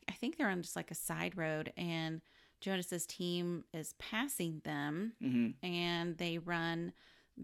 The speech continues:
Speaker 1: Bill and Melissa kinda off the road,
Speaker 2: Yeah.
Speaker 1: and they run over some kind of metal debris of some sort,
Speaker 2: Yeah, it's like
Speaker 1: and
Speaker 2: piping or something.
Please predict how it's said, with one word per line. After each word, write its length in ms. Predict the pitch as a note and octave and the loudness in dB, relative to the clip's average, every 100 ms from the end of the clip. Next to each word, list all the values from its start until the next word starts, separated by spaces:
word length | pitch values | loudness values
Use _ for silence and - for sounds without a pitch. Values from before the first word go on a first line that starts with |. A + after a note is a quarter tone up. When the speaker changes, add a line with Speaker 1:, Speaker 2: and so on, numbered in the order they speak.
| - | 0
Speaker 1:
Bill 220 | F3+ F3 | 2 4
and 100 | F3 | 2
Melissa 600 | E3 D#3+ A#3 - E3 D#3+ E3 - | 2 2 0 2 0 0 -2 -4
kinda 180 | E3+ | -2
off 260 | - E3+ F3 | 0 -2 -4
the 100 | D#3+ | -4
road, 540 | D#3+ F#3+ F3+ E3+ E3 - - - | 0 2 4 2 0 -4 -18 2
Speaker 2:
Yeah. 260 | C3+ C3 C3+ | 6 8 8
Speaker 1:
and 120 | F3 | 6
they 140 | E3+ | 4
run 220 | D#3+ F3 | 2 2
over 200 | F3 E3 | 2 0
some 200 | E3 F3+ | -2 -4
kind 200 | E3+ E3+ | -2 -2
of 80 | D#3+ | 0
metal 360 | D#3 D#3+ E3 E3 | 0 0 0 -2
debris 600 | D#3+ D#3+ D3+ D#3+ E3 F3 | -6 -6 -4 0 0 0
of 100 | E3 | -2
some 240 | F3+ F3 | -2 -2
sort, 520 | E3+ F3 F3 F3 - - | -2 0 0 0 -4 0
Speaker 2:
Yeah, 120 | B2+ | 4
it's 80 | E3 | 4
like 100 | D#3+ | 2
Speaker 1:
and 80 | E3 | 2
Speaker 2:
piping 460 | D#3+ A#2+ A#2 A2+ | 2 2 2 2
or 40 | A2 | 2
something. 460 | A#2 A2+ A#2 A2+ | 0 0 -2 -4